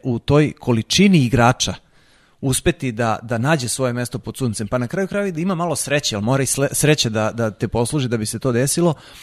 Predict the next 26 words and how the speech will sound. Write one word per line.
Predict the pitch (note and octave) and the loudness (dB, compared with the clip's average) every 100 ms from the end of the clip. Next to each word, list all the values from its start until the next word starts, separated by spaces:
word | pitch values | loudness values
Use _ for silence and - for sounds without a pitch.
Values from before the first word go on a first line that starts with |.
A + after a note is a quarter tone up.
| - - | -20 -6
Jednostavno, | B2 C#3+ D#3 D3+ C3 | -2 0 0 0 2
ne | C#3+ | 2
samo | C#3 F3 | 2 2
da | C#3+ | 2
imaš | D3 C3 | 0 0
kvalitet | A2 G#2+ D#3 E3 - - - - | -2 -2 -2 -6 -8 -18 -14 0
koji, | C3 B2+ | 2 2
koji | - B2 A#2+ F2+ - | 2 0 0 -6 -8
mora | B2+ C3+ A#2+ | 0 0 0
tu | C3 | -2
da | A#2 | -4
bude | A2+ A#2+ | -4 -4
neosporno, | G#2+ C#3 D#3 - D3 C#3+ - - - | -2 -2 -4 -4 -2 -2 -4 -12 -10
e, | - A#2+ A#2+ A#2 A2 E2 - A1+ - - - - | -2 2 4 2 -2 -8 -18 -20 -20 -20 -20 0
to | D3 D3+ | 4 4
je, | |
to | - D3 | 4 2
je | C3+ | 2
sve | - C#3 | 0 2
jako, | C3 C3+ B2+ | 2 2 2
jako | B2+ B2 | 0 0
teško, | G#2+ A#2+ - A#2 G#2 - - - | 0 0 0 0 -2 -4 -20 -8
e, | A2+ G#2+ G#2 G2+ F#2+ - F2 - G#2 - - | -2 -2 -2 -2 -6 -12 -20 -20 -20 -4 0
povezati | B2+ B2 C#3 E3+ - B2+ | 2 2 2 2 0 -2
i | |
doći | A2 E3+ - C3 | 4 4 4 -2